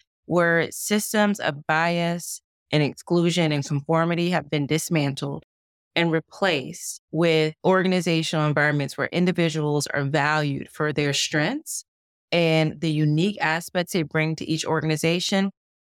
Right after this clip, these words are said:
and they all have an opportunity to thrive. So for me, it's all about creating a space where people can be their best selves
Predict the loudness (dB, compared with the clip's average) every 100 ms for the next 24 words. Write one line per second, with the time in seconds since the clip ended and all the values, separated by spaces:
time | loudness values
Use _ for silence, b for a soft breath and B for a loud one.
0 | _ 0 2 0 2 2 2 0 0 -2
1 | -2 -4 -2 0 0 0 -4 -2 0 0
2 | -2 -6 -6 -2 0 0 0 2 4 2
3 | -2 -2 0 2 0 -2 -4 0 2 4
4 | 2 2 0 -4 _ _ -6 -4 -2 0
5 | 2 0 -2 0 2 4 2 -2 _ _
6 | -4 -2 -2 0 2 4 2 0 -2 0
7 | 2 2 2 0 0 -2 -4 -4 -12 -16